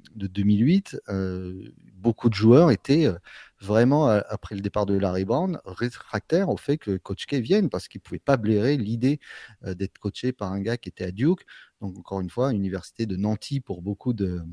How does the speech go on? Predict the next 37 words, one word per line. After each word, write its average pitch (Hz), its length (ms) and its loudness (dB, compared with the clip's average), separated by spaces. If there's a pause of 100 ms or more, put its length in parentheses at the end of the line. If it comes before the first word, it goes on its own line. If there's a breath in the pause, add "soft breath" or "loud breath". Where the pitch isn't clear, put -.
(580)
de 104 140 -4
joueurs 107 300 4
afro-américains. 95 800 -2 (460 loud breath)
Euh, 98 340 -2 (160)
et 110 80 2
puis 131 160 -4
surtout, - 340 -2
il 131 60 2
y 107 80 4
avait, 117 340 2
euh, 92 300 -2 (500)
une 107 120 -2
très, - 240 -2
très - 200 -2
belle 110 180 0
équipe 101 320 -6
dans 98 100 -2
les 98 140 -2
années 98 160 0
quatre-vingt-dix, 98 500 -4
faut - 160 -6
le 90 60 -4
dire, 143 260 -2 (200)
mais 104 260 0
un 135 120 6
joueur 127 380 6
au 98 60 2
milieu 98 180 2
de 95 60 -12
tout - 120 -12
ça 110 300 -4 (480 loud breath)
qui 120 300 -4
a 95 100 -10
cristallisé 123 720 0
une 104 260 2
haine 107 280 4
farouche, 113 500 -2